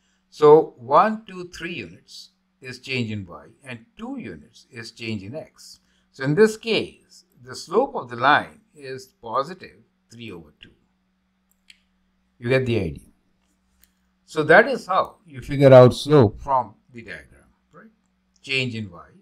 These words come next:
This is delta y. And this is delta x, change in x. Clear?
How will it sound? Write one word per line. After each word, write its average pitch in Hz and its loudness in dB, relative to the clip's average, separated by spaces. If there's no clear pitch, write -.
This 120 -20
is 156 -14
delta 107 -12
y. - -20
And 101 -8
this 170 -6
is 92 -20
delta 80 -20
x, - -20
change 92 -12
in - -20
x. - -20
Clear? 214 -18